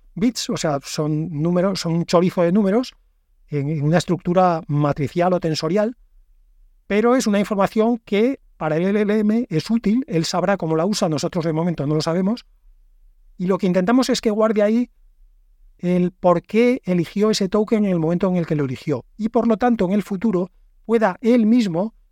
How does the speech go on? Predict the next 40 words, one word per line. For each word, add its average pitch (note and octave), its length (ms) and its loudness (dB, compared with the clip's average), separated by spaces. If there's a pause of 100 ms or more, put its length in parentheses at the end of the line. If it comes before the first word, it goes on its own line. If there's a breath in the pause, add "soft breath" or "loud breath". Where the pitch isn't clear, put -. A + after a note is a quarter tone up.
hacer G3+ 280 -2
una B3 160 2
especie A#3+ 360 0
de G3+ 300 0 (220)
chain G3 400 0
of E3+ 200 0
thoughts, - 420 -4 (360)
no F3 200 0
solamente A3+ 580 2
predecir D#3 440 -2
el G3+ 140 0
token G3 460 0 (440)
en D#3+ 140 0
función E3+ 580 2
de C#3+ 140 2
lo D3 140 0
que - 100 -6
sabe F#3+ 360 2
ahora, F#3 420 0 (240)
sino F#3+ 240 -2
en G3+ 60 0
función G#3+ 340 2
de B3 80 4
lo A#3 140 2
que G3 100 0
sabía G3+ 640 0
antes, C3 500 -4
y E3+ 120 -6
que F#3 100 -2
por E3+ 160 0
lo E3+ 80 0
tanto G#3+ 260 2
pueda G3+ 220 0
seguir G3 220 -2
una F#3+ 120 2
especie F#3+ 360 -2
de F3 100 2
hilo F#3 260 2
de E3+ 120 0
pensamiento D#3+ 720 -2